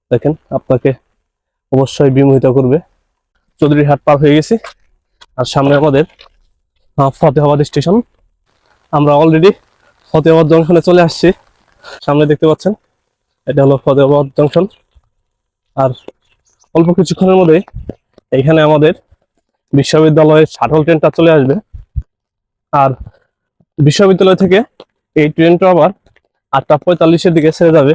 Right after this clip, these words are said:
So আমাদের খুবই তাড়াতাড়ি আমাদের বিশ্ববিদ্যালয়ে পৌঁছাতে হবে এবং আটটা পঁয়তাল্লিশের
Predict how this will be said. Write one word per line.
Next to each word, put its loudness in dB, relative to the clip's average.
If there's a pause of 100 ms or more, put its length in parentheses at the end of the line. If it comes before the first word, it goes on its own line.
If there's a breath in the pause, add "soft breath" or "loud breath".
(1040)
So -2 (160)
আমাদের 2 (1040)
খুবই 0
তাড়াতাড়ি 2 (240)
আমাদের 0
বিশ্ববিদ্যালয়ে 0 (640)
পৌঁছাতে -2
হবে 0 (720)
এবং -2 (100)
আটটা -2 (580)
পঁয়তাল্লিশের -2